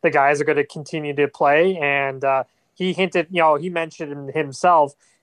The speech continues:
uh, that he's, uh, uh, he had a couple of, uh, holdouts, and, uh,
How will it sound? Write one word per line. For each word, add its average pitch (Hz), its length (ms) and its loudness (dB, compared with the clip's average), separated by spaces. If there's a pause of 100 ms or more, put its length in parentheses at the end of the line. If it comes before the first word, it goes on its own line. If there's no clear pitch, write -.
uh, 139 220 2
that 143 360 0
he's, 147 540 -8
uh, 135 280 4 (180)
uh, 131 260 -2
he 170 100 -2
had 170 120 4
a 139 60 -2
couple 135 460 -2
of, 127 100 -12
uh, 127 260 0
holdouts, 131 760 -6
and, 135 440 -4
uh, 131 260 2